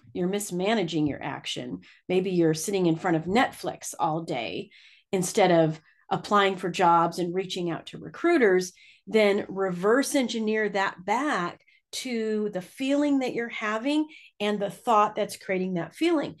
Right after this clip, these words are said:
If you're thinking, "What's the use?" then the feeling associated with that might be defeat or deflated or a feeling of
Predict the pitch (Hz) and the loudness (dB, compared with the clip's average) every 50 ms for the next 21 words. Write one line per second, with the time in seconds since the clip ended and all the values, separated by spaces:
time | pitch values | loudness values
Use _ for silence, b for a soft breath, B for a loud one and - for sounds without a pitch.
0 | B - 226 220 - - 226 214 220 - 339 381 403 - 349 294 254 226 214 208 | B -6 -6 -6 -4 -4 -4 -4 -2 -2 -2 0 0 2 0 0 2 2 2 0
1 | - - - 196 180 180 175 175 175 175 - 226 208 202 196 190 - - _ - | 0 -6 -10 -8 -6 -4 -4 -4 -4 -8 -8 -8 -8 -6 -8 -8 -12 -6 _ 2
2 | 320 349 370 349 311 262 233 226 226 - - 185 - - 247 240 269 262 - - | 2 2 4 2 2 0 0 -2 -4 -6 -8 -10 -8 -4 -2 -2 -2 -4 -4 -4
3 | 254 220 214 202 185 180 190 185 185 - 175 160 160 160 160 - - b b b | -4 -4 -4 -4 -4 -6 -6 -6 -4 -4 -2 0 0 0 -2 -4 -8 b b b
4 | b b b b _ - 196 208 208 214 220 - - - 185 220 208 202 196 196 | b b b b _ -4 -2 0 2 2 0 0 -4 -8 -6 -4 -4 -2 -2 -2
5 | 196 190 190 185 185 b b b b b - 185 208 196 - - - - 269 247 | -2 -4 -6 -8 -10 b b b b b -4 -2 -2 -2 -2 -2 0 0 2 2
6 | 196 156 156 - _ - - b b b b b b b b - 196 185 180 170 | 2 2 0 -4 _ -16 -16 b b b b b b b b 0 0 2 4 4
7 | 170 165 165 165 165 165 202 185 - - - - 233 233 226 233 233 233 226 202 | 6 6 4 4 2 0 -4 -6 -6 -8 -8 -4 0 2 4 4 6 4 4 2
8 | 190 165 156 139 135 - - - - 202 180 180 175 170 170 170 165 - _ _ | 2 2 0 0 -2 -6 -8 -6 -4 -4 -2 -2 -2 -2 -2 -4 -8 -10 _ _
9 | - 135 98 196 - - - 285 285 285 277 269 254 233 202 180 | -6 -2 -2 -2 -2 2 2 4 6 6 6 6 4 4 2 -2